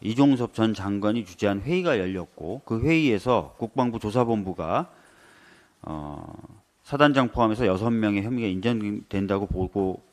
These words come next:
보고했지만 법무관리관이나 검찰단장 등 회의 참석자들이 판단을 빼야 된다 등의 이야기를 했다라는 사실이, 어, 보도되었습니다. 익히 알려진 바와 같이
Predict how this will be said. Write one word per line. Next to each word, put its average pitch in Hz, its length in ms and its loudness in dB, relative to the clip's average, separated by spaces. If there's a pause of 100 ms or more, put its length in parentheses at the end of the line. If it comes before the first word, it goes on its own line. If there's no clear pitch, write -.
(460)
보고했지만 113 840 2 (240)
법무관리관이나 104 880 2
검찰단장 98 760 -4
등 98 120 -6
회의 117 140 -4
참석자들이 113 800 -4 (600)
판단을 147 380 0
빼야 196 260 2
된다 98 400 0 (640)
등의 120 240 2
이야기를 104 340 0
했다라는 107 1000 -2
사실이, 113 480 -6 (380)
어, 73 240 -14
보도되었습니다. 90 880 -6 (760)
익히 127 200 4
알려진 135 380 6
바와 131 180 8
같이 110 520 0